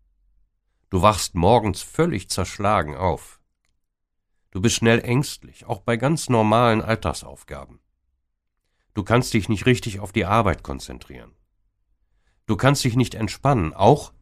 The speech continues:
wenn du Ruhe hast. Wenn du jetzt mindestens zweimal genickt hast, dann bist du gestresst.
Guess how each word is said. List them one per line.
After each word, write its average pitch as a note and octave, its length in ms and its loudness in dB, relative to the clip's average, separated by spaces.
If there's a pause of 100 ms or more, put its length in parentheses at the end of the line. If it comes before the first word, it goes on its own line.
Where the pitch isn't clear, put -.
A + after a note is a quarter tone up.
(100)
wenn B2+ 180 0
du C#3 80 -2
Ruhe B2 380 2
hast. - 360 -18 (1400)
Wenn G#2+ 120 2
du A2 60 6
jetzt A#2 300 6
mindestens G3 840 4
zweimal B2+ 880 4
genickt D#2 520 -4
hast, - 420 -18 (760)
dann F#2+ 360 -2 (240)
bist F#2+ 220 -12
du G#2+ 80 -8
gestresst. - 600 -16